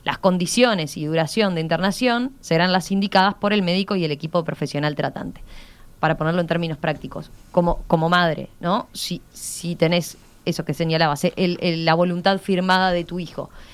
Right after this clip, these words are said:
después, ¿cómo se instrumenta? ¿Es fácil de instrumentar en, en, en la práctica cuando, cuando, eh, eh,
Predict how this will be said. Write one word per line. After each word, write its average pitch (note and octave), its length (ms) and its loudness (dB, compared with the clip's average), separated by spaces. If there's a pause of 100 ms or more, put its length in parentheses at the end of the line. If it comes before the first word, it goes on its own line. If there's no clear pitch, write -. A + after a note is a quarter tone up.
(560)
después, G3 340 0
¿cómo A3 220 2
se A3 120 0
instrumenta? E3+ 580 -2
¿Es G3+ 160 0
fácil G3 420 0
de D#3 60 -2
instrumentar D#3 580 0
en, D#3+ 200 -2
en, D3 440 -6
en D#3 140 -6
la D3 100 -2
práctica G3 360 2
cuando, C#3+ 440 -4
cuando, C#3+ 460 0
eh, C#3+ 240 -2
eh, C#3+ 280 -2